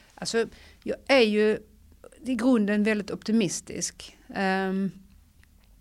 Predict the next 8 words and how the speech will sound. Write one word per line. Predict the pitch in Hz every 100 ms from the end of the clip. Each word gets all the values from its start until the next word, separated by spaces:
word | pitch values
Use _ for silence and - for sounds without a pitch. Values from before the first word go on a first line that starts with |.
| _ - -
och | - 214
den | 202 202
liksom | 196 208 196 196 -
cyniska | - 226 185 180 180 196 190
sidan | 233 240 208 185
säger | 185 180 180
ju | 175
liksom | 175 175 180 170 170